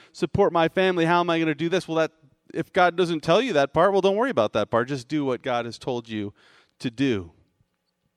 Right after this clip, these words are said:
Do what God has told you to do. Sometimes we're waiting for that, for the door to open.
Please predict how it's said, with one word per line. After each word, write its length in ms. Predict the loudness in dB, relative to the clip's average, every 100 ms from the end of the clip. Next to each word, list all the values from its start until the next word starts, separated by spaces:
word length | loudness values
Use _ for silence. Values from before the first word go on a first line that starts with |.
| _ -20 _
Do 160 | -2 -2
what 140 | 0
God 280 | 0 0 -2
has 200 | -6 -8
told 320 | -6 -6 -6
you 260 | -6 -6 -8 _ _ _ _ _ _ _ _ _
to 100 | -12
do. 380 | -6 -4 -4 -6 -16 -20 -20 _ _ _ _ _ _ _ _ _ -8
Sometimes 400 | -4 -2 -2 -2
we're 100 | -2
waiting 300 | -2 -2 -4
for 160 | -4
that, 240 | -2 -4 -6
for 120 | -10 -8
the 120 | -6
door 280 | -2 2 2
to 60 |
open. 480 | 0 -2 -4 -8 -10